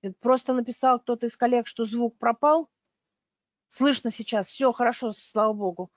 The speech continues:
Я думала, что звук пропал. Значит, гост семь точка ноль точка девяносто семь тире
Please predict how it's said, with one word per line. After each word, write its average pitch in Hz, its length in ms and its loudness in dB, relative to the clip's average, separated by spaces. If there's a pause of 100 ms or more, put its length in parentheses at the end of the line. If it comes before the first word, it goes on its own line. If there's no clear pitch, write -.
(220)
Я 185 60 -14
думала, 196 200 -8
что - 140 -14
звук 208 240 -8
пропал. 202 320 -2 (200)
Значит, 220 300 -2
гост 311 680 2 (160)
семь 285 680 0 (140)
точка 254 600 0 (380)
ноль 254 500 4 (720)
точка 226 640 2
девяносто 277 680 -2
семь 233 500 -2 (760)
тире 247 500 4